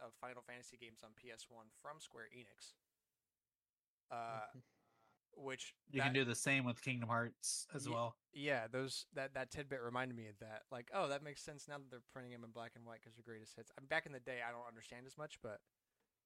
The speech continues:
Speaker 1: just a fun little note. That was a really good one.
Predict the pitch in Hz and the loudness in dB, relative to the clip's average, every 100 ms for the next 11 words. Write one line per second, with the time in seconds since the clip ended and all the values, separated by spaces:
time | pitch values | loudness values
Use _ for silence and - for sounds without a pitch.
0 | _ _ _ _ _ _ _ _ _ - | _ _ _ _ _ _ _ _ _ -20
1 | - 135 120 113 104 104 - - 160 156 | -4 -4 -4 -8 -12 -12 -12 -8 -8 -6
2 | 160 156 143 151 110 | -6 -6 -6 -10 -12